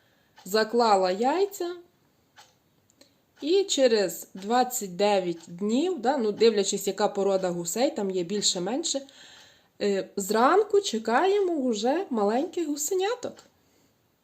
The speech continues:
Друзі, ставимо лайки, вподобайки,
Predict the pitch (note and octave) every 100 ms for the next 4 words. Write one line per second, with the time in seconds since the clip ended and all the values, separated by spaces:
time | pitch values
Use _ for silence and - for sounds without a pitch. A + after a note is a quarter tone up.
0 | _ - - - _ _ G3+ C#4+ E4+ G3+
1 | - D4+ D#4+ B3+ A3+ C#4 C#4+ A#3+ G#3+ G#3
2 | F#3+ F#3 C4+ F#4 -